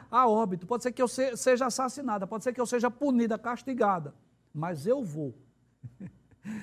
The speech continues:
"Mas vocês, vocês jejuam por mim." Que coisa interessante. "E não comais nem bebais por três dias." Nos tempos bíblicos era comum as pessoas de-, definirem o tempo. "Vamos jejuar por dois, três dias."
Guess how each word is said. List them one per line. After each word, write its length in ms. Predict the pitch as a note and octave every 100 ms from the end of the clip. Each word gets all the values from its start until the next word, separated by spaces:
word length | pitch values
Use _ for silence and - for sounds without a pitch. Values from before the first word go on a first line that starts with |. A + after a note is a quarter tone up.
| D3 -
"Mas 260 | D#3 F3+
vocês, 540 | C#3 C4 B3+ - C#3+ C3
vocês 380 | F3 - G#3 E3+
jejuam 520 | G#3+ C#3 D3 A3 G3
por 220 | F#3 C#3+
mim." 220 | B2+ A#2+ - _ _ _ _
Que 100 | G3+
coisa 300 | - A3 F3+
interessante. 640 | G3 E3 D3+ - C3 - _ _ _ _ _ -
"E 140 | B3
não 400 | A3 A3+ C4+ D4
comais 560 | C4+ C#4 B3 G#3+ B3+ G3+
nem 180 | A#3
bebais 460 | A3 A#3 F#3 G#3+ A#3
por 200 | - A3+
três 340 | - C#4 C#4
dias." 420 | E3 A#3 A#3 D3+ - _ _
Nos 260 | E3 B3+ -
tempos 360 | B3+ B3+ G3+
bíblicos 380 | F3+ A3+ A#3 A3
era 180 | A#3+ A#3
comum 500 | - C4 G#3 F#3+ G#3+ - - _ _
as 180 | F#3 F3
pessoas 380 | - G#3 A3 F3+
de-, 180 | G3 B3+
definirem 1040 | C3+ C#3 G3 F#3+ E3+ E3+ G3+ F3+ G3 A3
o 80 | B3
tempo. 480 | - E3+ E3 E3 C3+ _ _ _ _ _ -
"Vamos 320 | A2 G3 D#3+
jejuar 380 | F#3+ D#3+ E3+ F3
por 160 | E3+
dois, 320 | C3+ C#3+ F3+ -
três 320 | E3+ F3+ C3
dias." 480 | C#3 E3 C#3 -